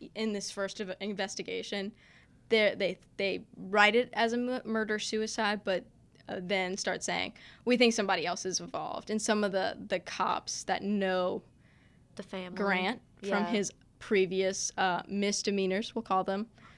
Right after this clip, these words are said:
Speaker 1: Propofol,
Speaker 2: <laughs>
Speaker 1: uh,
Speaker 2: Propofol.
Speaker 1: <laughs> uh, they, they know he's there usually, and he's
Speaker 2: Right.
Speaker 1: nowhere to be found.
Speaker 2: Okay.
Speaker 1: So the next day, they find Grant in a hotel.
Speaker 2: Okay.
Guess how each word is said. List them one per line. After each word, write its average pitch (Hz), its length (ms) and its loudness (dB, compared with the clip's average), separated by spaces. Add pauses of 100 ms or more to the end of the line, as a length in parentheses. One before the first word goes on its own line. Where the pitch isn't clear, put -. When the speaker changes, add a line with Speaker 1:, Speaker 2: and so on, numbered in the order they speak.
(300)
Speaker 1:
Propofol, 196 580 0 (140)
Speaker 2:
<laughs> - 160 2
Speaker 1:
uh, 208 220 8
Speaker 2:
Propofol. 339 580 6 (140)
Speaker 1:
<laughs> - 140 -8
uh, 190 380 4 (920)
they, 202 580 4 (640)
they 240 140 10
know 262 180 12
he's 214 420 2
there 202 420 4
usually, 285 540 0
and 208 160 6
he's 208 180 2
Speaker 2:
Right. 208 40 4
Speaker 1:
nowhere 190 200 4
to 170 80 -6
be 175 120 -6
found. - 420 -12 (240)
Speaker 2:
Okay. 190 200 -6
Speaker 1:
So 185 280 0 (260)
the 208 80 -2
next 208 360 0
day, 208 200 4
they 196 140 0
find 202 260 -2
Grant 202 260 0
in - 60 -6
a 196 40 -6
hotel. 190 640 -4 (440)
Speaker 2:
Okay. 196 280 -4